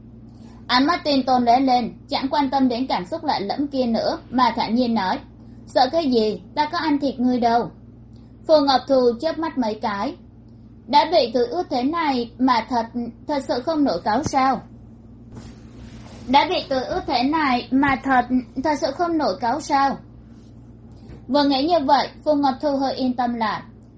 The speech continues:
Diêm La Sống đã không so đo chuyện tài đình này thì mình cần gì phải thấp thỏm. Y rầu rĩ nói, "Đâu có sợ, ta,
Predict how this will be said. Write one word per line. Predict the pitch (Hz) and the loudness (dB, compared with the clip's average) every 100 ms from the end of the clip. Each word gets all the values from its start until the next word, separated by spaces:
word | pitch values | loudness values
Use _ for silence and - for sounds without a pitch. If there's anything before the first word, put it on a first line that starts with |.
| - - | -20 -4
Diêm | 311 339 | 0 0
La | 330 311 | 0 2
Sống | 302 247 285 | 2 4 2
đã | 262 | 0
không | 320 302 | -2 -2
so | 285 277 | 0 0
đo | 247 262 254 | 2 0 0
chuyện | 269 208 | -4 -4
tài | 247 226 | -2 -2
đình | 208 220 202 | -2 -6 -4
này | 190 185 180 - | -4 -6 -8 -2
thì | 285 | 0
mình | 269 240 | 0 2
cần | 254 233 | 0 0
gì | 226 220 | -2 -2
phải | 202 - | -2 -2
thấp | 330 - | -6 -4
thỏm. | 247 123 202 - - - - | -6 -4 -6 -8 -16 -12 -4
Y | 302 | -2
rầu | 262 220 | 2 0
rĩ | 190 | 0
nói, | 254 254 196 214 339 - - - - - - - - - - - - - - - - | -2 0 0 -4 -6 -14 -20 -20 -20 -20 -20 -20 -20 -20 -20 -20 -20 -20 -20 -20 -10
"Đâu | 302 339 330 | 2 4 4
có | 381 | 0
sợ, | - - 208 214 - 254 | -2 -4 -4 -8 -14 -4
ta, | 302 277 269 | 0 2 0